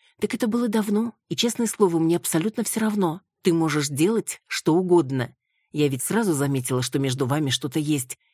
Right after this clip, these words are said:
потому что хорошо знаю его», заверила её Маруся. Ты дослушай, что сказать хочу.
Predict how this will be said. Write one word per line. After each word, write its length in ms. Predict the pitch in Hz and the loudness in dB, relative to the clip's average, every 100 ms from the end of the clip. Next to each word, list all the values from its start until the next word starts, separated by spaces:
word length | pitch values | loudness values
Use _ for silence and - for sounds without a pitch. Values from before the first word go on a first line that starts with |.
| _ | _
потому 280 | - - 139 | -8 -4 -4
что 140 | 127 131 | -4 -6
хорошо 340 | 151 151 180 | -4 -2 -2
знаю 340 | 170 190 165 | 0 0 0
его», 320 | 147 147 131 - _ _ _ _ _ - | -2 -4 -6 -8 _ _ _ _ _ -8
заверила 520 | 226 214 170 123 110 | -2 0 0 -2 -4
её 220 | 123 131 | -4 -2
Маруся. 560 | 143 170 135 - 123 - _ _ _ - | -2 -2 -4 -4 -6 -10 _ _ _ -12
Ты 100 | 208 | -8
дослушай, 840 | 196 190 - 185 - - 135 _ | -6 -6 -8 -8 -8 -8 -10 _
что 220 | - - | -14 -8
сказать 420 | 214 - 185 170 - | -6 -4 -4 -4 -6
хочу. 460 | 175 - 180 185 | -6 -6 -8 -12